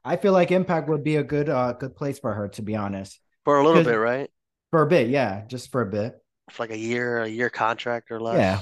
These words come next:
Speaker 1: for sure. She, she deserves, uh, she, uh, and also it, it, it, it really would help Impact a lot. They probably could go
Speaker 2: Mm-hmm.
Speaker 1: back to stadiums, or not stadiums, arenas.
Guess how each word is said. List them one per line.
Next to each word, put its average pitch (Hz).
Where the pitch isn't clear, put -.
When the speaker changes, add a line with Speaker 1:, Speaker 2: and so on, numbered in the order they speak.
Speaker 1:
for 120
sure. 113
She, 131
she 135
deserves, 131
uh, 104
she, 120
uh, 110
and 120
also 135
it, 110
it, 107
it, 104
it 101
really 104
would 98
help 127
Impact 104
a 62
lot. 107
They 101
probably 107
could 104
go 107
Speaker 2:
Mm-hmm. 92
Speaker 1:
back 98
to -
stadiums, 101
or 104
not 113
stadiums, 87
arenas. 101